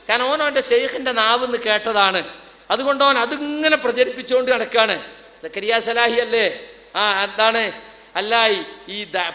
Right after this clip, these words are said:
പണ്ഡിതന്മാർക്കല്ല ദഅവത്ത് നടത്താൻ പാടില്ല എന്ന് പറയുന്നുണ്ടല്ലോ, അതിനെപ്പറ്റി എന്താ നിങ്ങളെ അഭിപ്രായം എന്ന് ചോദിക്കാണ് എന്നെ വിളിച്ചിട്ട്. വേറൊരാളോട് വിളിച്ചിട്ട്, ഇപ്പൊ എം എം അക്ബറിന്റെ പുസ്തകത്തിൽ കാണാം, അദ്ദേഹത്തോട് ചില ആളുകളൊക്കെ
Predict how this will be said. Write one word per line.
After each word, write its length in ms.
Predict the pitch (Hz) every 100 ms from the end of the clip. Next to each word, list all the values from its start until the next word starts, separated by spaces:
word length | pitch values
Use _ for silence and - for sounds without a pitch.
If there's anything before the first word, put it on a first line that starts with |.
| 190
പണ്ഡിതന്മാർക്കല്ല 920 | 196 220 277 294 285 294 269 247 247
ദഅവത്ത് 460 | 226 220 254 262
നടത്താൻ 360 | 254 240 247 240
പാടില്ല 400 | 226 220 226 233
എന്ന് 120 | 233
പറയുന്നുണ്ടല്ലോ, 960 | 220 220 226 226 226 226 226 180 - - - - -
അതിനെപ്പറ്റി 540 | 185 247 262 240 240 233
എന്താ 240 | 214 220
നിങ്ങളെ 260 | 202 226 240
അഭിപ്രായം 580 | 214 226 220 220 220 202 - - - - - _
എന്ന് 220 | 208 233 269
ചോദിക്കാണ് 540 | 233 233 233 233 220
എന്നെ 180 | 220 240
വിളിച്ചിട്ട്. 480 | 226 208 208 208 165 - - - - 160
വേറൊരാളോട് 580 | 196 262 269 277 277 277
വിളിച്ചിട്ട്, 400 | 269 247 269 277
ഇപ്പൊ 400 | 262 - - 240
എം 220 | 240 262
എം 100 | 262
അക്ബറിന്റെ 340 | 233 262 262
പുസ്തകത്തിൽ 480 | 240 - 254 254 247 240
കാണാം, 220 | 233 220
അദ്ദേഹത്തോട് 580 | 220 247 247 247 247 247
ചില 140 | 240
ആളുകളൊക്കെ 720 | 226 240 240 240 240 240 208